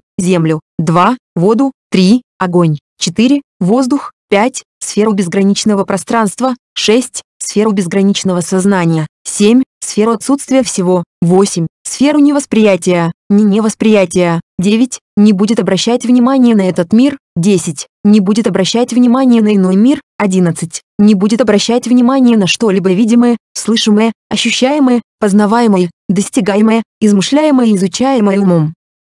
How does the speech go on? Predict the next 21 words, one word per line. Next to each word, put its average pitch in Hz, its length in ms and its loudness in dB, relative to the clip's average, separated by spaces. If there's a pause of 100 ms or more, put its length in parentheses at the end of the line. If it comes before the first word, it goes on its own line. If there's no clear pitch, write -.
Но, 180 260 0 (180)
при 220 140 0
этом, 220 340 0 (160)
всё - 200 -4
равно 175 320 0
на 262 120 0
что-то 233 340 -2
будет 190 320 -2
обращать 196 460 -2
внимание? 208 640 0 (340)
Может, 214 420 0 (160)
Ананда? 156 540 -2 (380)
Но 208 160 2
как, 269 340 -4 (140)
учитель, 214 460 -2 (160)
он 233 160 2
может 240 300 2
обрести 226 400 0
такое 240 380 -2
состояние 202 640 0
сосредоточения? 233 960 0